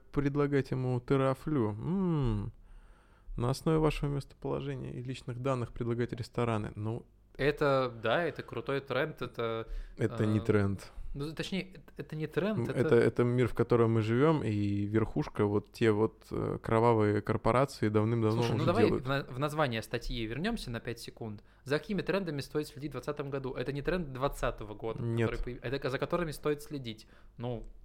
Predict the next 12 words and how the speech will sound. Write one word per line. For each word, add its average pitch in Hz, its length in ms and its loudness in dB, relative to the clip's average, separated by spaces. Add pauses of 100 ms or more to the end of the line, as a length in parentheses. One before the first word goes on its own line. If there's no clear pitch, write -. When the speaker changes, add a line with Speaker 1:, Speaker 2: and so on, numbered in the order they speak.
(140)
Speaker 2:
он 143 180 2
давно 127 300 0
появился, 127 800 -4
за 196 120 -8
этим 143 240 -8
стоит 147 300 -4
следить, 123 320 -10
это 131 140 -6
круто, 131 360 -6 (300)
подстраиваться 131 580 -2
под 131 260 -8 (460)
юзеров. 117 380 -6